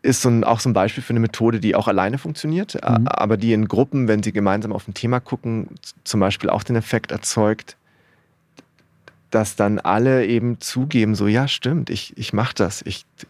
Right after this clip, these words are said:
Speaker 1: das ist bei mir so.
Speaker 2: Mhm.
Speaker 1: Und ihr dann auch Gemeinsamkeiten bei euren Programmen finden würdet und sagt so,
Speaker 2: Mhm.
Speaker 1: ja, shit, das
Speaker 2: Mhm.
Speaker 1: ist, das ist
Speaker 2: Mhm.
Speaker 1: so. Und der dritte Schritt ist dann nicht, ähm, wie können wir das besser machen, sondern wie können wir das, was wir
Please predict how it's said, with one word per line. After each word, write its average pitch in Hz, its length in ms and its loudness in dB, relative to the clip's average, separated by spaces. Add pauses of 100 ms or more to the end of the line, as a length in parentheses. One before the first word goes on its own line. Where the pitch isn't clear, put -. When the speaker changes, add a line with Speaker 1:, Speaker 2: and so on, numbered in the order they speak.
Speaker 1:
das - 440 -4
ist - 160 -6
bei 143 100 4
mir 101 240 0
so. 85 400 -2
Speaker 2:
Mhm. 107 280 2 (100)
Speaker 1:
Und 90 120 -2
ihr 107 120 6
dann 98 160 4
auch 98 160 0
Gemeinsamkeiten 101 640 0
bei 92 80 0
euren 98 160 -2
Programmen 113 400 -4
finden 92 380 -4
würdet 87 300 -4
und - 120 -8
sagt - 140 -8
so, - 80 -6
Speaker 2:
Mhm. 127 100 6
Speaker 1:
ja, 120 160 4
shit, 127 320 0
das - 180 -10
Speaker 2:
Mhm. 131 80 4
Speaker 1:
ist, 127 240 2
das - 140 -12
ist 117 160 4
Speaker 2:
Mhm. 135 60 0
Speaker 1:
so. 151 60 -6 (920)
Und 113 140 2
der 120 100 6
dritte 180 300 0
Schritt - 200 0
ist 135 160 -6
dann 123 200 2
nicht, - 340 -2
ähm, 113 400 0 (400)
wie 98 200 -2
können 151 180 4
wir 123 40 6
das 110 140 0
besser 139 300 2
machen, 117 400 -2
sondern 113 480 0 (800)
wie 139 100 4
können 190 260 4
wir 147 100 6
das, 123 280 0
was - 240 -4
wir 113 460 2